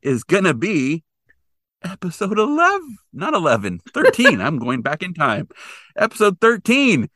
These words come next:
Speaker 1: which is aptly titled Never Again. So,
Speaker 2: <laughs>
Speaker 1: yeah.
Speaker 2: With a fun celebrity guest.
Speaker 1: Oh, I haven't watched it yet, or
Speaker 2: Oh,
Speaker 1: even
Speaker 2: yeah.
Speaker 1: read your summary, which you wrote, like, four months ago
Speaker 2: Oh,
Speaker 1: or
Speaker 2: God.
Speaker 1: longer.
Speaker 2: So, uh, it was,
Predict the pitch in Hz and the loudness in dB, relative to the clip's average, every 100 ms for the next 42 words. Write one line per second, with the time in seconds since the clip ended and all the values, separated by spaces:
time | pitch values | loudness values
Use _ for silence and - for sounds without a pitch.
0 | _ 175 185 202 - 214 - 220 - 196 | _ -2 0 0 0 0 2 -2 -2 -2
1 | 226 175 143 196 214 190 131 160 240 151 | -2 -2 -2 -2 2 0 0 -2 0 0
2 | 95 - _ _ _ - 466 - - 92 | -2 -8 _ _ _ 0 0 2 0 0
3 | - - 330 359 - 370 - 330 - - | -4 -4 -2 -4 -4 -8 -6 -10 -8 -12
4 | 302 _ _ _ _ _ - 143 226 - | -14 _ _ _ _ _ -16 -10 -10 -10
5 | - _ _ - 262 220 214 254 285 294 | -14 _ _ -8 -4 -4 -2 -2 -2 -2
6 | 240 226 226 262 277 302 320 240 233 - | 0 0 0 -2 0 2 4 2 -2 -12
7 | - - _ _ _ _ _ - 113 190 | -18 -20 _ _ _ _ _ -2 2 4
8 | 98 135 110 104 110 - 87 85 - 92 | 2 -2 0 -2 -2 -6 -8 -8 -8 -4
9 | 101 110 196 85 87 82 - 95 85 85 | -2 0 -2 -4 -4 -6 -6 -4 -2 -4
10 | 90 - 90 90 82 85 - _ _ _ | -8 -6 -4 -4 -2 -6 -6 _ _ _
11 | _ _ _ - 98 85 85 85 92 73 | _ _ _ -6 -4 -2 -4 -6 -8 -8
12 | 58 - _ - 220 202 196 170 175 - | -8 -12 _ 0 2 2 2 0 0 -2
13 | 240 190 - 247 269 | -2 -2 -4 -4 -4